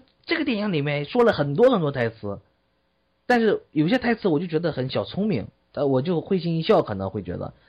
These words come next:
但是我不会把它当回事儿，就是，就是，就像我们看美剧那些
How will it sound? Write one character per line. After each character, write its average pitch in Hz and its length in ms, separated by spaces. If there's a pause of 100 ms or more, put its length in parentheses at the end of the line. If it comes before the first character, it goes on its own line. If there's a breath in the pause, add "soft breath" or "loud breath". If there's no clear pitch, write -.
但 247 120
是 233 80
我 131 120
不 131 140
会 320 140
把 - 180
它 151 60
当 269 280
回 262 160
事 - 140
儿， 147 240
就 104 120
是， 107 160
就 160 180
是， 160 100
就 226 140
像 247 160
我 151 80
们 160 100
看 226 160
美 117 200
剧 156 320
那 143 160
些 135 260